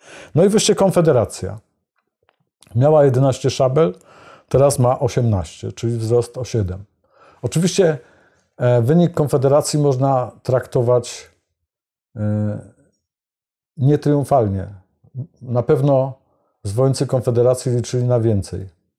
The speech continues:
No ale pewne przyczyny zdecydowały, że jest tyle. Mają wreszcie klub parlamentarny.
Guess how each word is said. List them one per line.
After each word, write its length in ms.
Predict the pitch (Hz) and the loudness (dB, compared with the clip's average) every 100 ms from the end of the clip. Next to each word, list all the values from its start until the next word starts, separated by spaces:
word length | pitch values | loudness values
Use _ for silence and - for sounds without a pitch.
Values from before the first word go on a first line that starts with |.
| _ _ _ _ _ - | _ _ _ _ _ -16
No 80 | - | -12
ale 320 | 190 208 196 _ _ _ _ _ _ _ _ _ | -8 -8 -10 _ _ _ _ _ _ _ _ _
pewne 260 | - 131 151 | -2 0 0
przyczyny 420 | - 135 135 123 | 0 -2 0 0
zdecydowały, 800 | 127 120 113 117 110 101 95 127 - _ _ _ _ _ _ _ | 0 -2 -2 -4 0 0 -2 -6 -12 _ _ _ _ _ _ _
że 140 | 107 123 | -2 0
jest 220 | 135 - | 0 -2
tyle. 320 | 180 113 98 104 - _ - | 0 0 -2 -8 -18 _ -2
Mają 400 | 117 135 156 170 | 2 4 4 2
wreszcie 420 | 120 117 - 156 | 0 -2 -2 -4
klub 400 | 151 117 120 - | -2 0 0 -4
parlamentarny. 960 | - 123 123 131 151 160 147 101 98 | -2 0 2 0 0 0 0 0 -6